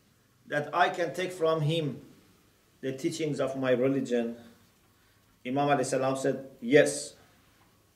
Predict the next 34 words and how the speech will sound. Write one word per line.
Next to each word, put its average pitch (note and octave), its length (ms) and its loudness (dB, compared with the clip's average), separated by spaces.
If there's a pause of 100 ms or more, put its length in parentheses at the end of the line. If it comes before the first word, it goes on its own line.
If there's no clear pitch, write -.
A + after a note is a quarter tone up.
(2250)
If C#3 100 -10
you G3+ 80 -6
look C#4 160 0
at C4 160 6
this B3 160 -2
question G#3 480 4
and F#3 180 -2
answer, F3 520 10
you E3 120 2
see G#3 440 -2 (920)
that D#3+ 480 2 (300)
the A#2+ 280 8
one A3+ 260 2
who G3+ 240 0
asked, G3+ 520 6
it E3 160 2
seems A3 380 -2
that F3+ 240 2
he F3 140 4
knows F3 640 6 (560)
he D3+ 180 0
can D#3+ 240 4
refer E3 240 6
to D#3 140 0
thiqah. C3+ 560 0 (680)
Does D3 200 0
he E3+ 100 -2
ask E3 240 2
whether F#3+ 180 2
he F3 200 4
is - 180 -2
thiqah G3+ 480 6 (300)
or C3 160 0
not? C#3 400 0